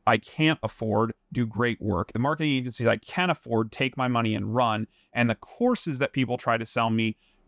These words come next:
don't work. They're not supported. They're too expensive," et cetera, et cetera. And so very quickly, I figured out, like, hey, there's a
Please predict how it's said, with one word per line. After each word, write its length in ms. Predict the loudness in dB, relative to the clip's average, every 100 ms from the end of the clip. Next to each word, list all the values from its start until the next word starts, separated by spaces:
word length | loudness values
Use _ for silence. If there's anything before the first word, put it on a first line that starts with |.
| -8
don't 320 | 0 0 0
work. 320 | -2 0 0 0
They're 140 | 0
not 280 | 2 0 -2
supported. 440 | -8 0 2 2
They're 80 | 0
too 320 | -4 -2 0
expensive," 560 | 0 -4 -2 -2 0 0
et 100 | 0
cetera, 340 | -2 0 0
et 80 | -2
cetera. 440 | 2 2 2 -4 -8 _ _ -20 _ -4
And 140 | -2
so 160 | -2 -2
very 380 | 0 0 0
quickly, 560 | -4 -2 -2 0 0 2
I 120 | 0
figured 500 | -2 _ 0 2 2
out, 280 | 0 0 0
like, 200 | -2 -2
hey, 160 | -2 0
there's 180 | 2
a 80 | 0